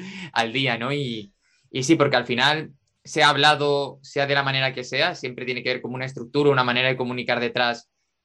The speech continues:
para poder buscar que ese vídeo tenga el máximo efecto posible, sea un anuncio, sea un contenido con una llamada de acción final, o sea lo que sea. Entonces, es, es como un poquito que, eh, de, en realidad, a, a principios de dos mil veintiuno había hecho muy poco,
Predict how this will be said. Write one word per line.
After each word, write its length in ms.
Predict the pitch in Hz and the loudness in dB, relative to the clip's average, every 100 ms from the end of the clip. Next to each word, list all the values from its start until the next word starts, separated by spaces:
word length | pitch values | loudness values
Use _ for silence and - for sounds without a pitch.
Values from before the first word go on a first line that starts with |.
| _ | _
para 260 | 131 127 | 2 2
poder 600 | 127 123 131 131 131 117 _ _ _ 147 | 0 0 2 2 0 -6 _ _ _ -14
buscar 340 | 139 135 135 | -10 -2 -2
que 80 | 139 | 0
ese 160 | 135 | -2
vídeo 320 | 127 135 131 127 | 0 0 -2 -2
tenga 300 | 131 127 127 | -2 0 0
el 120 | 123 | -2
máximo 380 | 123 131 131 123 | -4 -4 -6 -10
efecto 300 | 127 123 120 | -8 -8 -8
posible, 420 | 117 170 165 127 | -2 0 2 0
sea 140 | 135 | 0
un 60 | 139 | 0
anuncio, 480 | 135 127 120 117 117 | -2 -4 -6 -8 -4
sea 220 | 127 135 | 0 0
un 120 | 143 | 0
contenido 560 | 143 127 123 131 143 131 | -2 -2 -2 0 -2 -2
con 120 | 123 | -6
una 300 | 127 131 131 | -6 -4 -2
llamada 260 | 123 127 | 0 0
de 60 | 123 | -2
acción 260 | 120 127 120 | -6 -10 -8
final, 300 | 120 120 113 | -4 -2 -2
o 60 | |
sea 160 | - 120 | -4 -4
lo 100 | 127 | -4
que 100 | 113 | -6
sea. 280 | 127 185 - _ _ _ - | -6 -6 -10 _ _ _ -8
Entonces, 480 | 127 123 127 135 - | -4 -2 -2 -4 -2
es, 600 | 123 120 120 123 - - | 2 4 2 -2 -10 -8
es 200 | 139 139 | -8 -2
como 240 | 151 139 147 | 2 4 4
un 160 | 147 | 2
poquito 320 | 147 147 165 | 0 0 0
que, 260 | 190 123 113 | 2 2 0
eh, 300 | 117 110 117 | -2 -4 -6
de, 100 | 123 | -4
en 120 | 123 123 | -4 0
realidad, 480 | 123 127 160 127 - | 2 4 4 4 0
a, 180 | 117 120 113 | -2 -2 -6
a 160 | 123 120 | -6 -4
principios 320 | 120 123 156 | -6 -6 -4
de 60 | 156 | -2
dos 100 | 143 | -2
mil 120 | 143 | -2
veintiuno 280 | 143 143 156 | -2 0 0
había 160 | 120 | 0
hecho 180 | 127 143 | 0 -2
muy 160 | 139 135 | -4 -4
poco, 480 | 139 143 190 - | -4 -6 -12 -20